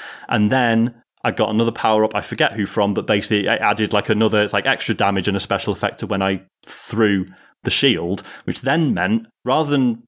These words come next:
dashing around hitting everything, I could also consider the possibility of throwing the shield to en-, for enemies that were far away and then just dashing around enemies that were close to me.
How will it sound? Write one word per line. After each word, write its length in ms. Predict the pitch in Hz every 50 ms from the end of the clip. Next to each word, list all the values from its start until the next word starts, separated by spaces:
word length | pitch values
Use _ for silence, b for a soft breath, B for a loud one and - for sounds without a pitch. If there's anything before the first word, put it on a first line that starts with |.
| _ -
dashing 320 | - 139 - - - 117 113
around 360 | 110 110 110 107 101 92 -
hitting 420 | - - - 160 - - 110 98
everything, 580 | 92 87 - - 90 - - - 101 104 107 101 B B B B B B B B B _ _ _ -
I 60 | 120
could 180 | 113 - 120 117
also 360 | 120 127 127 - - 123 120
consider 420 | 117 - 120 113 - - 123 110
the 80 | 107 104
possibility 760 | - - 110 - - 104 - 110 107 107 104 107 104 107 107
of 180 | 107 104 98
throwing 480 | - - - - - 139 147 160 147 127
the 60 | 117
shield 480 | 110 - 170 160 110 90 98 110 110 -
to 140 | - 120 113
en-, 120 | 113 113
for 160 | - - 117 110
enemies 460 | 107 120 113 113 113 110 110 107 -
that 120 | - -
were 60 | 113
far 320 | 101 - - 120 110 107 101
away 420 | 107 107 123 113 85 90 104 104 B B B B B B B
and 160 | 147 135 127
then 240 | 131 127 120 113 110
just 440 | - - - 123 120 - - - -
dashing 360 | - 113 113 - - 120 110
around 280 | 107 107 113 113 107 107
enemies 320 | 110 107 110 107 107 -
that 240 | - 120 104 - -
were 60 | -
close 320 | - - - 123 131 135 -
to 100 | - 170
me. 220 | 190 208 196 185